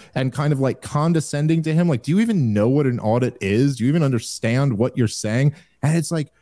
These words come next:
the, but by the way, this woman is the, uh, defense deputy secretary. She's the number two at the Defense,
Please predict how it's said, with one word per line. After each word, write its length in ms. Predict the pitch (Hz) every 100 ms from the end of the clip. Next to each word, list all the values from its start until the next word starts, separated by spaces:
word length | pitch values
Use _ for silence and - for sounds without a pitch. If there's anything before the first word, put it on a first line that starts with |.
| _ -
the, 140 | 165
but 180 | 156 165
by 100 | 185
the 60 | 202
way, 100 | 127
this 240 | 165 190
woman 360 | 202 226 208 -
is 380 | 170 175 151 131
the, 240 | 123 135 -
uh, 320 | 131 127 120
defense 380 | - 113 165 156
deputy 400 | - 143 - 113
secretary. 540 | 101 139 131 120 95 85
She's 180 | 165
the 80 | 170
number 340 | 190 165 180 139
two 600 | - - 151 131 - - _ _ -
at 200 | 135 131
the 80 | 135
Defense, 520 | 120 123 110 95 -